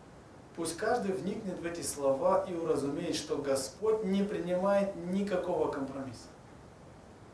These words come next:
Этот урок, дорогие друзья, мы будем исследовать вместе с сестрой Аней. Приветствую тебя.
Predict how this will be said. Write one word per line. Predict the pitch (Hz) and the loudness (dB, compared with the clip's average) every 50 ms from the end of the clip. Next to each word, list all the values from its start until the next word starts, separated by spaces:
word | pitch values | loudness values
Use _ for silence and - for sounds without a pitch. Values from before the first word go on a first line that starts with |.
| - - - - - - - - - | -20 -20 -20 -20 -20 -20 -20 -12 -10
Этот | 135 135 143 143 139 | -6 -6 -4 -4 -4
урок, | 147 147 - - 196 | -2 0 0 0 2
дорогие | 190 180 175 - 180 160 | 0 0 0 -2 -2 -4
друзья, | - 151 147 156 180 185 | -6 -6 -4 -4 -2 -2
мы | - 156 151 | -2 -2 -4
будем | 156 156 147 147 143 135 | -4 -4 -4 -4 -4 -4
исследовать | 131 - 170 170 156 143 135 127 | -6 -6 -4 -4 -4 -2 -2 -2
вместе | 135 151 156 - 139 131 | -4 -4 -4 -6 -6 -8
с | - - | -8 -8
сестрой | - - - 165 156 135 120 | -10 -8 -4 -2 0 0 0
Аней. | 117 117 120 143 | 0 -2 -2 -4
Приветствую | 160 - 139 127 123 113 113 113 - 139 139 | -4 -6 -8 -8 -6 -6 -8 -8 -8 -8 -10
тебя. | 135 - - 190 196 | -8 -6 -6 -6 -6